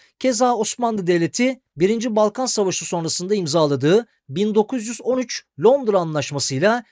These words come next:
ne yazık ki Midye Enes hattının batısındaki toprakların tamamını kaybedecek. Değerli arkadaşlar, Birinci Balkan Savaşı sonrasında otuz Mayıs bin dokuz yüz on üç tarihinde imzalanan Londra Anlaşması'na göre Osmanlı Devleti,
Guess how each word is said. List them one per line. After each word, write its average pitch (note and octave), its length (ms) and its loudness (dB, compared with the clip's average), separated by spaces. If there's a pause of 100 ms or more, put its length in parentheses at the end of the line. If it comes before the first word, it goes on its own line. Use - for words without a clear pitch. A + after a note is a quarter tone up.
(160)
ne E3+ 200 -2
yazık B2+ 360 -2
ki G#3+ 240 0 (200)
Midye G#3 500 0
Enes A#3+ 420 -4
hattının D#3 480 -2
batısındaki E3 560 -4
toprakların C#3+ 680 -4
tamamını G3+ 640 0 (240)
kaybedecek. A#2+ 640 -2 (800)
Değerli C4 200 4
arkadaşlar, C4 680 0
Birinci A3 400 -2
Balkan A#3 320 0
Savaşı G#3 380 0
sonrasında G3+ 680 0 (260)
otuz A#3 380 -2
Mayıs A3+ 440 0 (140)
bin G#3 220 0
dokuz A3 280 0
yüz B3 120 -10
on B3 180 -2
üç - 160 -6
tarihinde F#3+ 420 2
imzalanan F3 600 0 (220)
Londra A#3+ 400 2
Anlaşması'na D#3 580 -4
göre C3+ 360 0 (680)
Osmanlı A#3 520 2
Devleti, G3+ 520 2